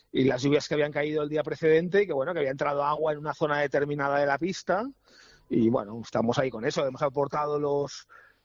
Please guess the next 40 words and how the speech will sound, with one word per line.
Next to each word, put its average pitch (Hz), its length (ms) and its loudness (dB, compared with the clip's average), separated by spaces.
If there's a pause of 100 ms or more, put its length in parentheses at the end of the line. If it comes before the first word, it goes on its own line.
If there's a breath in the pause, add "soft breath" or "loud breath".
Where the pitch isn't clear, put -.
los 151 260 4
avisos 151 480 -2
de 143 800 4
Meteocat 175 880 2
y 151 120 -6
todo. 185 520 2
Y, 127 400 -4
bueno, 131 300 0
los, 127 320 0
los 135 320 -2
litros 156 300 4
que 170 60 -4
había 156 180 -2
caído 156 300 0
en 156 40 -2
la 147 80 -2
ciudad 156 160 4
de 151 60 2
Barcelona, 156 400 -2
que 151 60 -2
habían 156 180 0
sido, 151 520 -4 (840 soft breath)
si - 160 0
no 143 100 4
recuerdo 151 340 0
mal, 151 140 2
habían 165 160 2
sido 165 220 0
durante 151 240 0
el 143 80 0
viernes 151 840 0 (320)
algo 156 280 0
cercano 160 320 -4
a - 20 0
los 147 140 -4
ochenta. 170 480 -2 (1000 loud breath)
O - 100 2
sea 123 220 2
que, 127 520 2
bueno, 139 280 0